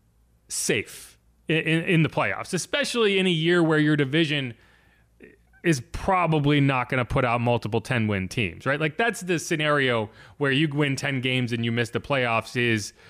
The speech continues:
you're in the N F C East from last season, right? Where the Eagles go fourteen and three, the Cowboys go thirteen and four,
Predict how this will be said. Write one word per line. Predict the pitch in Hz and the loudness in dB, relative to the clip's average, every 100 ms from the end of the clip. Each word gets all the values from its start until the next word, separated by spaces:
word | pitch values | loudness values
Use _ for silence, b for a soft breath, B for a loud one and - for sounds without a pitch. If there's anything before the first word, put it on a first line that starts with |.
| B B | B B
you're | 139 151 156 | 0 2 4
in | 147 | 2
the | 156 | 2
N | 160 | 0
F | 165 | -2
C | - 156 151 | -2 -2 0
East | 165 139 107 - - b b b | 0 2 0 -6 -14 b b b
from | - 147 143 131 123 117 | -8 0 2 4 2 0
last | 127 135 120 - | -2 -2 -6 -4
season, | 107 87 - 147 - | -4 -4 -10 -18 -8
right? | 127 123 143 - | -4 -2 -4 -4
Where | 123 131 123 110 - B B B | -2 2 2 2 -2 B B B
the | 117 120 113 | -2 0 0
Eagles | 202 185 160 127 | 0 2 2 2
go | 135 | 0
fourteen | 156 143 - 160 | 2 0 2 0
and | 131 120 | 0 0
three, | 143 135 127 117 110 | 0 2 2 0 0
the | 104 | -2
Cowboys | 101 - 190 196 170 165 147 117 | -6 -6 -2 0 2 2 2 2
go | 139 127 | 0 0
thirteen | - 147 135 151 139 | 0 -2 -2 -2 0
and | 127 | 0
four, | 107 143 143 127 113 101 | -2 -2 0 2 0 -2